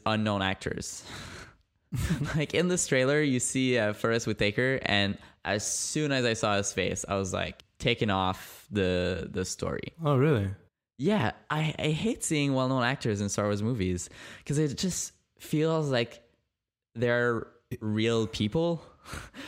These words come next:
Speaker 2: It
Speaker 1: <laughs> And it's
Speaker 2: distracts
Speaker 1: weird
Speaker 2: you,
Speaker 1: 'cause, I mean,
Speaker 2: breaks the
Speaker 1: it doesn't
Speaker 2: illusion.
Speaker 1: happen in any other movie, but in Star Wars, it seems like they should be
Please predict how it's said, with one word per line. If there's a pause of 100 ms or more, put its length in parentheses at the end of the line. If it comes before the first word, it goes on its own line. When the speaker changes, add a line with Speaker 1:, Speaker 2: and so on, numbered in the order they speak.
(100)
Speaker 2:
It
Speaker 1:
<laughs>
And
it's
Speaker 2:
distracts
Speaker 1:
weird
Speaker 2:
you,
Speaker 1:
'cause,
I
mean,
Speaker 2:
breaks
the
Speaker 1:
it
doesn't
Speaker 2:
illusion.
Speaker 1:
happen
in
any
other
movie,
but
in
Star
Wars,
it
seems
like (960)
they
should
be